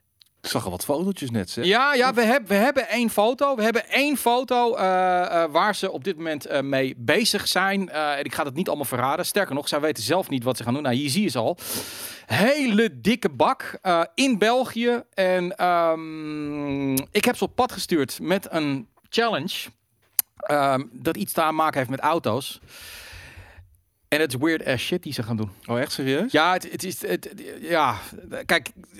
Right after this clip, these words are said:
Speaker 2: ze gaan, laat ik zo zeggen, ze denken dat ze lekker mogen gaan racen, maar ze gaan nou juist, die auto's zijn zo getuned dat ze dingen doen die je niet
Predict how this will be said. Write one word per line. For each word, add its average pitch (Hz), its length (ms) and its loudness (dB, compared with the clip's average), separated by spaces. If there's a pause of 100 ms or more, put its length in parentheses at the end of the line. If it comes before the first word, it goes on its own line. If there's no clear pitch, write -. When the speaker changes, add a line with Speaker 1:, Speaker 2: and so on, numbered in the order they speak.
(120)
Speaker 2:
ze - 120 0
gaan, 214 220 4
laat 202 120 4
ik 196 60 -4
zo 202 120 4
zeggen, 147 300 0
ze 139 180 -4
denken 175 460 2
dat 151 180 0
ze 151 80 0
lekker 156 220 0
mogen 143 200 2
gaan 127 160 0
racen, 135 380 0
maar 127 360 2 (540)
ze - 140 -2
gaan 156 220 0
nou 143 140 0
juist, 147 480 0
die 135 120 -4
auto's 151 360 0
zijn 135 180 0
zo 160 200 4
getuned 156 580 -2
dat 143 160 0
ze 117 120 -8
dingen 147 260 0
doen 139 220 0
die 127 120 -2
je 131 80 0
niet 135 380 -4